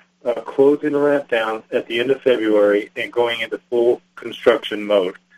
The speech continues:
And then towards summer, we're going to be, um, and, and honestly, I'd like to be able to just keep it closed to get it completed and then open it up. However, it's very important to allow the public to have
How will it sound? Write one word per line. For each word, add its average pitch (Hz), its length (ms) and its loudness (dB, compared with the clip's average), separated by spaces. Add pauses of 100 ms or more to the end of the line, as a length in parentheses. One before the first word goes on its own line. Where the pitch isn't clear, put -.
(140)
And 110 160 -6
then 127 360 2 (320)
towards 131 480 0 (280)
summer, 117 440 -2 (140)
we're 123 260 -4
going 123 280 0
to 107 60 -6
be, 113 340 -4 (400)
um, 113 300 0 (460)
and, 135 260 -2
and 151 400 -6 (1700)
honestly, 139 460 0
I'd 123 140 2
like 131 220 0
to 123 60 -12
be 120 120 -4
able 107 180 0
to 107 100 -8
just 107 220 -6
keep - 180 -10
it 110 120 -2
closed 117 280 0
to 104 100 -2
get 110 200 0
it 120 200 -4
completed 117 640 -2
and 110 140 -6
then 120 260 0 (280)
open 123 260 0
it 113 160 -2
up. 117 260 2 (300)
However, 127 600 0
it's 117 180 -4
very 127 300 0
important 135 500 -2
to 120 240 0
allow 123 360 2
the 113 160 -4
public 131 400 -4
to 110 100 -4
have 117 320 0